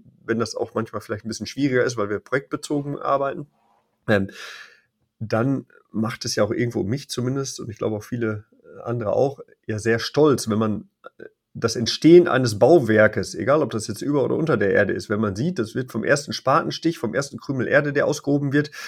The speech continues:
bis nachher zur Inbetriebnahme, zur Einweihung, wie auch immer, das macht ja stolz, wenn man an sowas mitgearbeitet hat und diesen Weg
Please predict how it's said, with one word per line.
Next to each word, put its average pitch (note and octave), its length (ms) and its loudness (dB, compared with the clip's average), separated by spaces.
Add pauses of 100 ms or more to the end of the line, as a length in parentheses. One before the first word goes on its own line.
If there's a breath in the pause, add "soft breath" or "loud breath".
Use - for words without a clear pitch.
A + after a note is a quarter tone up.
(180 loud breath)
bis C#3 180 -6
nachher C3+ 360 2
zur C3 360 2
Inbetriebnahme, C3 840 -2
zur - 240 0
Einweihung, C3 640 0
wie B2 100 0
auch A#2 140 -4
immer, C#3 220 -2 (280 loud breath)
das G#2 140 -8
macht B2 200 -4
ja G#2+ 80 -2
stolz, C#3 320 -4
wenn G#2 120 -4
man A2 100 -2
an G#2 120 -6
sowas G#2+ 240 -8
mitgearbeitet G#2 600 0
hat G2+ 160 -6
und F#2+ 100 -8
diesen G2 220 -8
Weg A#2+ 220 -2